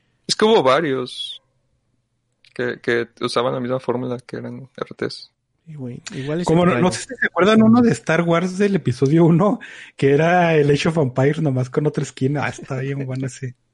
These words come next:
Speaker 3: Está muy bonito.
Speaker 2: Pura diplomacia, ¿no, güey? Ten-, en lugar de pelear, que tenías que ganar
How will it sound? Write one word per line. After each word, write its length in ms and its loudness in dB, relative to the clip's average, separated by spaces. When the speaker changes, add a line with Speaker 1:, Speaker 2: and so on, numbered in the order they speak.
Speaker 3:
Está 200 -16
muy 160 -8
bonito. 320 -10
Speaker 2:
Pura 220 0
diplomacia, 640 0
¿no, 140 -2
güey? 120 -4
Ten-, 300 -4
en 120 -2
lugar 200 -2
de 100 -2
pelear, 400 -2
que 100 -16
tenías 240 -4
que 120 -4
ganar 340 -2